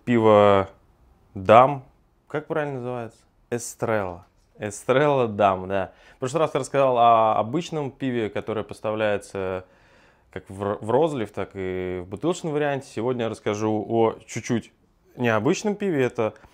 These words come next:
Эстрелла Дам Даура. Вот такая тоже бутылочка очень похожа. Тоже вот, ну, как бы здесь только звёздочки нет. Чуть побольше всего написано. Фишка этого пива в том, что оно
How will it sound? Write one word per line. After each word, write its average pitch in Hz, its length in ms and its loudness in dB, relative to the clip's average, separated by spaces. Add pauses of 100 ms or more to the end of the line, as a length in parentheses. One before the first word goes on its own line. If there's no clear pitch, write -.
(140)
Эстрелла 117 480 2
Дам 101 400 0
Даура. 104 800 2 (640)
Вот 110 140 -6
такая 117 340 4
тоже 113 300 0
бутылочка 107 380 -6
очень - 160 -12
похожа. 175 640 2
Тоже 104 340 -6
вот, 95 240 -8 (640)
ну, 139 100 -8
как 120 140 -6
бы 110 80 -2
здесь 104 180 -6
только 117 220 -6
звёздочки 110 480 -4
нет. 175 240 -4
Чуть 143 200 -4
побольше 110 380 0
всего - 160 -12
написано. 147 480 -6 (540)
Фишка 190 240 -2
этого 147 200 -2
пива 156 220 -4
в - 80 -8
том, 185 220 0
что 127 220 -2
оно 151 360 -2